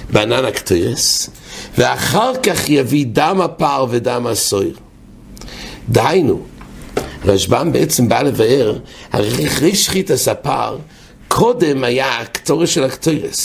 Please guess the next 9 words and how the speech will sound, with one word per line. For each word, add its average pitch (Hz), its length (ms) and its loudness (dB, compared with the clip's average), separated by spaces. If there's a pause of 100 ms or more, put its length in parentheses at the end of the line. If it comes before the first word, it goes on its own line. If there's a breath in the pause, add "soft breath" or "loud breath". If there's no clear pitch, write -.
(380 loud breath)
ואחרי 107 400 0
זה 139 120 0
התקיים 123 800 0 (340 loud breath)
הזוי 110 340 2
של 123 200 0
דם 113 220 2
הפר 110 300 0
ודם 107 280 0
הסויר. 98 380 0